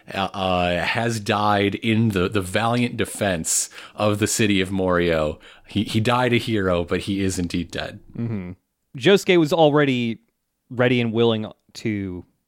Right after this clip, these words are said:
Speaker 2: stop Kira from doing what he's doing, but now it's, like, personal. <laughs>
Speaker 1: Mm-hmm,
Speaker 2: It's
Speaker 1: mm-hmm.
Speaker 2: even more personal than just having Shigechi get blown up.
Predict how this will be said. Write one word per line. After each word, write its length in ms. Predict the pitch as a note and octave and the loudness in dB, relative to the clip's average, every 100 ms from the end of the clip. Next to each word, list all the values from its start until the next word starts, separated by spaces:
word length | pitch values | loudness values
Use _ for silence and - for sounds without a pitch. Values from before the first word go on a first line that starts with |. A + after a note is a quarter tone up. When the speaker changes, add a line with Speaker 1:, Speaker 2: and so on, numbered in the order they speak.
| _ | _
Speaker 2:
stop 360 | - - A2+ - | -6 0 2 0
Kira 260 | - A#2 G#2 | 0 0 0
from 100 | A2 | -2
doing 220 | A2 G2+ | -4 -2
what 80 | G2+ | -6
he's 140 | F#2 | -6
doing, 240 | A#2+ G#2 G2+ | -2 -2 0
but 160 | A#2 | 0
now 220 | B2 A#2 | 2 2
it's, 200 | A#2+ - | 2 0
like, 240 | A#2+ G#2+ - | -4 -4 -4
personal. 580 | A2 G#2 B2 A2+ A#2 - | -6 -4 0 2 2 -2
<laughs> 40 | - - _ _ _ _ | -18 -20 _ _ _ _
Speaker 1:
Mm-hmm, 520 | C#3 A2+ A2+ A#2 A#2+ B2 | 0 2 4 4 4 2
Speaker 2:
It's 80 | D3 | 4
Speaker 1:
mm-hmm. 60 | |
Speaker 2:
even 200 | F#3 E3 | 6 6
more 220 | C3+ C3+ | 6 6
personal 480 | C#3 D#3 C#3 D#3 C#3 | 4 2 2 4 4
than 140 | C3 A#2 | 2 -2
just 160 | A2+ | 0
having 200 | B2+ A#2+ | 0 0
Shigechi 480 | - G#2+ G#2 - A#2+ | -4 -4 -4 -4 0
get 160 | B2+ A#2 | 0 2
blown 220 | B2 B2+ | 2 4
up. 260 | B2+ - | 2 -2